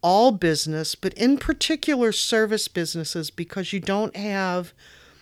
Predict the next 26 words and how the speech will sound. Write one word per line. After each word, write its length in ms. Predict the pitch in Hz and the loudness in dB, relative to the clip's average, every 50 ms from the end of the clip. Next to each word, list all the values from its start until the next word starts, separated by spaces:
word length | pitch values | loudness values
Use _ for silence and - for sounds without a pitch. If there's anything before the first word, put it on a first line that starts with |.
| _ _ _ _ _ _ _ _ _ _ _ - | _ _ _ _ _ _ _ _ _ _ _ -6
you 160 | 175 185 214 | 0 2 4
don't 180 | 240 254 240 262 | 6 6 6 6
have 180 | 254 262 240 | 4 4 6
the 80 | 240 226 | 6 4
ability 460 | 196 165 196 190 202 214 220 214 208 | 4 6 4 4 6 6 4 4 2
to 100 | 180 190 | 0 0
say, 420 | 180 - - 190 175 175 170 170 - - | -2 -2 0 0 2 2 2 0 0 0
"I 140 | 170 170 180 | -2 -2 0
bought 280 | 175 180 180 180 180 | 0 0 0 0 0
this 200 | - 180 165 - | -2 -4 -4 -2
widget 320 | - 180 170 147 175 - - | 0 0 0 0 -2 -6 -6
for 160 | - - 165 | -6 -6 -4
this, 340 | 156 170 165 165 160 - - | 0 0 0 0 0 -2 -2
and 80 | 160 156 | -2 -2
in 140 | 160 160 156 | -2 -2 -2
order 200 | 160 151 160 156 | -2 -2 -4 -4
to 100 | 156 156 | -4 -2
make 200 | 160 156 147 - | -2 -2 -2 -2
money, 240 | 165 160 160 156 151 | -4 -2 -2 -2 -2
I 60 | 143 | -2
have 180 | 147 156 147 - | -2 -4 -6 -6
to 60 | - | -8
sell 260 | - - - 147 135 | -8 -6 -4 -4 -6
it 100 | 135 - | -6 -8
for 160 | - - - 143 | -10 -10 -8 -6
that." 340 | 131 139 131 131 127 - | -4 -4 -4 -4 -6 -8